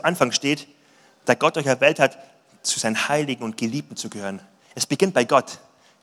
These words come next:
Gott hat mich erwählt. Gott hat mich in sein Reich genommen, wo ich heilig und geliebt sein darf, wo ich konfrontiert bin mit seiner unglaublich großen Liebe und jetzt weiter lieben darf. Aber es beginnt bei ihm und nicht bei mir. Der nächste Vers,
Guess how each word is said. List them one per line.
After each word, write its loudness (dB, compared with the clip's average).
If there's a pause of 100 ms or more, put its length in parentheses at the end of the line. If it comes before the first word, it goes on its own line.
Gott 10
hat 6
mich 4
erwählt. 2
Gott -2
hat 0
mich 0 (840)
in 2
sein 0
Reich 2
genommen, 2
wo 2
ich -6
heilig -2
und -6
geliebt 2
sein -2
darf, 2
wo 2
ich -2 (520)
konfrontiert 2
bin 4 (380)
mit -2
seiner 0 (100)
unglaublich 0
großen -8
Liebe -2 (340)
und -6
jetzt -4
weiter -2
lieben -8
darf. -10 (260)
Aber 8
es 0
beginnt 4
bei 6
ihm 4 (220)
und -2
nicht 0
bei -4
mir. -6 (840)
Der 4
nächste 4
Vers, 4